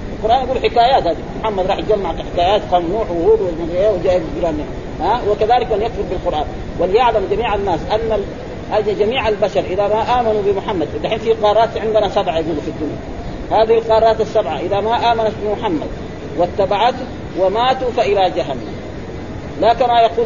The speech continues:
كثير من كتب ال-، الكتب الحديثة والإذاعات أن الأديان السماوية ثلاث، الدين الإسلامي واحد، والدين اليهودي واحد، والدين النصراني. يبغى يصير مسلم يصير مسلم، يبغى يصير يهودي يصير يهودي، يبغى يصير نصراني يصير، هذا غلط.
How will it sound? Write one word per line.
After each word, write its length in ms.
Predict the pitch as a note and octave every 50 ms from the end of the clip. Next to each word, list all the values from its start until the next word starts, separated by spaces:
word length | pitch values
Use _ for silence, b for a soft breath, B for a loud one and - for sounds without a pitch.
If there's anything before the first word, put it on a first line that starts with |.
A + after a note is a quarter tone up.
| - A3
كثير 260 | A3+ A3 A#3 A#3 A3
من 200 | G#3+ G#3 G3+ F3+ A#3+
كتب 220 | A3+ A3+ G#3 G#3+
ال-، 100 | G#3 -
الكتب 420 | F#3 F#3 F#3 - - G#3+ G#3+ G3+
الحديثة 680 | F#3+ F#3 - F3+ F3 G3+ A3 G#3 G#3+ A3 G3+ G3 F#3 - - - - - - - E3
والإذاعات 760 | G3 G3+ G#3 F#3+ G3 F#3 F#3+ F#3+ F#3 F3 G#3 A3+ A#3 E3 F3
أن 180 | G#3 A3 G#3+ G3+
الأديان 420 | F#3+ F3+ F#3+ F3 G3+ A3 A3+ G#3+
السماوية 560 | G3 - - G3+ F#3+ G3 F#3 G3+ A#3 A3+ G#3
ثلاث، 280 | - F#3+ F3+ F3 D3+ - - - E3
الدين 280 | D#3+ D#3 G3 A3 G3+ G3+
الإسلامي 540 | F#3+ E3 D3+ - F#3+ G#3 G3+ F3+ F3+ F3
واحد، 340 | G3 A3+ A#3+ A#3 B3 B3 A#3+ - - - - - - - -
والدين 360 | E3+ F3+ F3+ F3 G#3+ G#3+ G#3+
اليهودي 540 | G3+ F#3+ F#3+ F#3 F3+ F3+ F#3+ G#3+ G#3 - F#3
واحد، 420 | F#3+ G#3 A#3 A#3+ A#3+ A#3+ B3 B3 A3 G#3+ A3 - - -
والدين 320 | F#3 F#3+ E3 F#3+ A3 A3 G#3
النصراني. 500 | G3 F#3 F#3 E3+ - F3+ D#3+ D3 F3 A3
يبغى 180 | G#3 G#3+ G#3
يصير 240 | F#3+ - A3+ A3 G#3
مسلم 380 | G3+ A3+ B3 A#3+ - A3 G#3+ G3+
يصير 240 | F#3 F#3+ G3+ F#3 F3
مسلم، 460 | G3 A#3+ B3+ - - C4 B3+ C4 B3 - - - - - G#3
يبغى 240 | A3 G#3+ G#3 G3+
يصير 240 | G3+ G3+ A#3 A3 G3
يهودي 400 | G3 F#3+ F#3 G#3+ A3 G#3 F#3+ F#3+
يصير 220 | F3+ - G#3 G3+ F#3+
يهودي، 520 | F#3 F3+ G#3 A#3+ B3+ B3+ A#3 B3+ B3+ B3+ - - - - G3+
يبغى 220 | G#3 G#3+ G#3+ G#3 G3
يصير 280 | F#3+ - A3 G#3 G3+
نصراني 440 | G3 F#3 F#3+ G3 G3+ G#3+ G#3 G3+ G3
يصير، 320 | F#3+ - - G3 E3 E3+
هذا 200 | E3 G3 A3 G#3+
غلط. 260 | G3+ F3+ F#3+ F#3 -